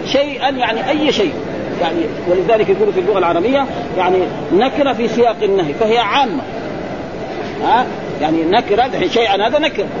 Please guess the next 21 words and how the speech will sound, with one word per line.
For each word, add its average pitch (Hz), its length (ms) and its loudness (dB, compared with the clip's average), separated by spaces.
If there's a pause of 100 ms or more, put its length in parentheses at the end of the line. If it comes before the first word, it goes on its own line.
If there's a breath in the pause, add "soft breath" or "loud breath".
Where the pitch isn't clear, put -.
(180)
وقبلها 277 560 2
"لا 240 120 2
تشركوا"، 165 440 -2 (520)
فهي 220 300 4 (380)
أي 339 220 2
شيء. 180 200 0 (220)
يعني 202 200 4
لا 226 200 4
يدعو 208 240 0
غير 190 180 2
الله، 208 380 4 (240)
لا 196 360 4
نبي 233 200 -2
ولا 190 280 4
رسول 208 440 2
ولا 190 260 4
صالح 220 440 2 (180)
ولا 190 160 4
ولي 226 280 2
ولا 196 280 4
صنم 220 400 2